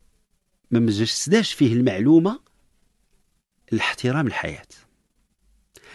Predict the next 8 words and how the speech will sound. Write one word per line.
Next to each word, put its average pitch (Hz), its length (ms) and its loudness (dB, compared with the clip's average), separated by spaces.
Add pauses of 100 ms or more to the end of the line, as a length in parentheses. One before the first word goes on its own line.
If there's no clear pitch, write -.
فاي 247 340 2
مدرس 156 440 2
في - 60 -10
المدرسه، - 420 -12 (1300)
اي 165 180 6
حارس 147 480 -2
في - 60 -16
المدرسه، - 420 -16